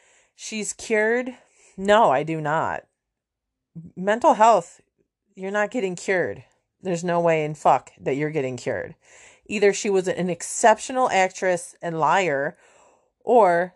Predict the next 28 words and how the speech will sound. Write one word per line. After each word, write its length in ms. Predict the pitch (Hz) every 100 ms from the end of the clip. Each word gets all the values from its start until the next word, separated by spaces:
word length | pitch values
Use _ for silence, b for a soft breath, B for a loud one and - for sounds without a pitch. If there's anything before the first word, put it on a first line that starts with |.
| _
they 140 | - 208
released 480 | 220 208 214 - -
a 60 |
girl 320 | 170 185 175 170
that 160 | 160
wasn't 420 | 165 165 165 -
cured. 440 | - 165 135 - - _ _ _ _ _ _ _ _ _ _ _ _ -
I 80 | 165
mean, 520 | 160 151 147 147 147 _ -
those 200 | 170 208
are 80 |
the 100 | 214
only 200 | 196 175
two 160 | 160 160
fucking 340 | - 127 131
options 380 | 113 - - -
here. 260 | - - _ _ b b b b b b b b b b b b _ _ -
<sighs> 720 | 247 226 190 160 - - -
So, 460 | - - 262 220 208 B B B B 175 -
I 80 | 196
mean, 400 | 190 180 180 175 _ _ _ _ _ _ _ _ -
yeah, 280 | 233 294 165
that's 260 | 165 202 -
the 60 |
story 320 | 311 294 269
of 80 | 240
Cheryl 340 | - 196 165 151
Joles. 460 | 147 87 76 -